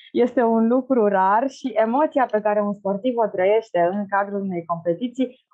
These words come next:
o simțim și noi prin dumneavoastră astăzi. Uh, o să vă întreb, uh, dintr-un început, um, un lucru care se leagă de o imagine foarte frumoasă, aceea a dumneavoastră purtând steagul României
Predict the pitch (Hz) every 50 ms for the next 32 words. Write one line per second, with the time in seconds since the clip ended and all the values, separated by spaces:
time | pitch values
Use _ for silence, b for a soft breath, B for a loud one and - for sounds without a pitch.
0 | - 240 247 247 - 247 233 220 - 269 262 240 247 - 208 202 208 214 220 208
1 | 208 214 208 196 196 190 185 175 170 165 175 170 190 190 - 175 170 160 156 156
2 | 151 - - - - - _ _ _ _ _ _ B B B B B B B B
3 | B B B B B _ _ _ _ _ _ _ _ - - 202 196 190 180 185
4 | - - - - - 240 269 - 311 285 247 285 285 262 262 - 285 294 320 294
5 | 254 269 285 269 262 254 240 233 226 226 214 208 202 202 196 190 196 - _ -
6 | 220 269 285 277 294 277 254 233 233 - 208 202 302 - 220 240 254 262 254 _
7 | - 247 233 220 208 208 202 208 208 220 208 - _ _ _ _ - 262 262 262
8 | 254 226 220 233 226 - 277 269 277 277 262 262 254 254 240 233 247 254 247 254
9 | 247 214 233 226 226 220 220 233 240 233 _ _ 226 214 208 196 - 247 240 233
10 | - 220 196 - 175 175 160 156 135 - - - - - - 196 190 - 277 285
11 | 269 247 226 202 202 202 190 180 170 165 190 214 233 240 233 - 233 233 226 226
12 | - 208 196 190 196 254 269 254 226 233 _ - - 254 269 262 220 220 208 208
13 | 196 185 180 175 170 165 160 160 160 160 170 202 226 226 _